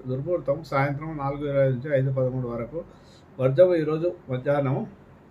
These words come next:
రాహుకాలం ఈరోజు సాయంత్రం ఆదివారం నాలుగున్నర నుంచి ఆరు వరకు. యమ-, యమగండము పన్నెండు నుంచి ఒకటిన్నర వరకు ఉంటుంది. ఇక దుర్ముహూర్తము ఈరోజు సాయంత్రం నాలుగు ఇరవై నుంచి ఐదు పదమూడు వరకు ఉంటుంది.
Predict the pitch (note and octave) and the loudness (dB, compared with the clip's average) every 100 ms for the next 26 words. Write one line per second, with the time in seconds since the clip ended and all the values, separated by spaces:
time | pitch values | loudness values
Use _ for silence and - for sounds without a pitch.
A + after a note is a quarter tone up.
0 | - B2+ C3 D#3+ F#3+ F3+ F3+ E3 D#3+ C#3 | -10 -2 2 4 4 4 4 4 0 0
1 | C#3 C#3 C#3 C#3+ B2 C#3+ D3+ D3+ - - | 2 2 0 -2 -2 0 -2 -2 -6 -4
2 | C3+ D3+ D3+ D3 C#3+ C#3+ D#3 B2+ C3+ C3 | -2 -2 -4 -4 -6 -4 -2 2 2 2
3 | C3 F3 D#3 C#3 D3 C#3 - - - - | 0 -4 -2 -2 -4 -12 -18 -20 -20 -20
4 | - - C#3 E3+ F#3 D#3 F3 G3 D3 D#3+ | -18 2 4 6 4 2 -2 -2 -2 -2
5 | D#3 D#3 E3+ D#3 C#3 C#3 B2+ B2+ C3+ C3+ | -2 0 0 0 -2 -4 -2 0 -2 -4
6 | A2+ A2 G2+ G#2 - - - - - - | -8 -8 -10 -12 -18 -2 0 2 -2 -10
7 | - - - - D3+ C#3+ C#3 F3+ G3+ G3+ | -20 -20 -20 -12 -2 -2 0 -2 -2 2
8 | F#3 F#3+ G3+ F3 F3 - D3+ D#3+ D#3+ C#3+ | 4 6 4 2 2 2 0 0 0 -2
9 | D3+ D#3 D#3 D3 D3 C3+ C3 D#3+ C#3+ C3+ | -2 -2 -2 0 0 -2 0 0 -2 0
10 | C#3 C3+ C3+ B2 B2+ B2+ B2 A#2 A2+ D#3 | 2 2 0 -2 -4 -4 -6 -8 -8 -10